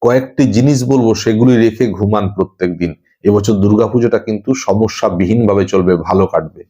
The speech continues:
খানিকটা শ্বেত চন্দন বেটে নেবেন, তারপরে স্নানের পর হাতের তালুতে একটুখানি সর্ষের তেল এবং একটুখানি শ্বেত চন্দন বেটে লাগিয়ে হাতটাকে এইভাবে ঘষে নেবেন।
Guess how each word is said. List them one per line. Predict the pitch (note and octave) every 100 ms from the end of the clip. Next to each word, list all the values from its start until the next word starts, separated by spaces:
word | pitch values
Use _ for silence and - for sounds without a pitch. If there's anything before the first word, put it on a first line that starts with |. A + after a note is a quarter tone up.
| _ _ _ _ _ _ _ _ -
খানিকটা | F3 G#3 G#3+
শ্বেত | G#3+ - G#3+ G#3+ -
চন্দন | G#3+ G#3+ A3 G3+
বেটে | F#3+ G3+
নেবেন, | G3 D#3 A2 F2+ - _ -
তারপরে | C#3+ E3 F#3+ E3+ A#2+ C3 _ _ -
স্নানের | - D3 D#3+ F#3+ F#3
পর | E3 D3 G#2+ - _ -
হাতের | C#3 C3+ F#3+ F#3 E3+
তালুতে | C3+ D#3+ D#3+ A2 - _ _ -
একটুখানি | C3 E3+ E3+ F3 -
সর্ষের | D3+ D3+ - F3+ F3+
তেল | F3 F#3+
এবং | D3+ D#3
একটুখানি | C#3 D#3 D#3+ D#3+ -
শ্বেত | - D#3 -
চন্দন | D#3 D3+ D3+ C3+
বেটে | B2 B2 B2 F2+ - _ - G#2
লাগিয়ে | A2 A#2+ B2+ A2 - _ _ -
হাতটাকে | C3 C3 D3+ D3+
এইভাবে | C#3 C3+ C3+
ঘষে | G#2 A2+ A2+
নেবেন। | F2+ F2